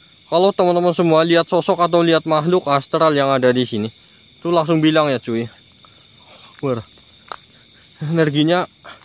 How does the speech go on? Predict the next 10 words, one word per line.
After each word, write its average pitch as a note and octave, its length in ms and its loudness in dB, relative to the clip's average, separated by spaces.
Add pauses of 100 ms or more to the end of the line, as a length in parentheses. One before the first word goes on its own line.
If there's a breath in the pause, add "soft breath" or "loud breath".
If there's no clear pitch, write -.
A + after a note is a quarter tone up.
(320 loud breath)
asli D#3 400 -2
di C3 80 -2
sini, E3+ 240 2
energinya E3 400 0
itu F3 80 -4
kuat F#3 320 -2
banget. E3 320 -2 (800)
Assalamualaikum. A3 720 2 (1300)
Hadir, A#3+ 400 2
wujud. A3+ 320 2